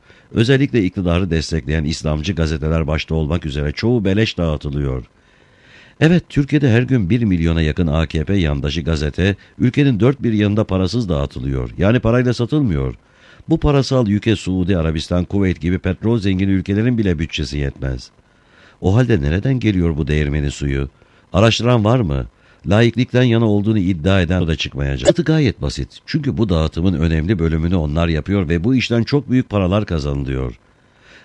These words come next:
Bu kitap iki bin yedi sonlarında yayımlandı. Medya ve gazetecilik açısından bundan sonrasını daha da karanlık görüyorum.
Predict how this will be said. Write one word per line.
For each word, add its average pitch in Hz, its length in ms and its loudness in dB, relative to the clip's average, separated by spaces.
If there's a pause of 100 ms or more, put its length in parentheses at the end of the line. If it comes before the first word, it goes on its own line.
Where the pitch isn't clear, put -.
(160)
Bu - 80 2
kitap 160 300 -2
iki 110 200 -2
bin 120 80 4
yedi 98 260 2
sonlarında 76 480 0
yayımlandı. 67 800 -2 (220)
Medya 135 360 2
ve 113 80 2
gazetecilik 85 580 0
açısından 76 580 -2
bundan 82 300 0
sonrasını 82 460 -2
daha 98 200 0
da 104 80 0
karanlık 85 460 -2
görüyorum. 65 580 -4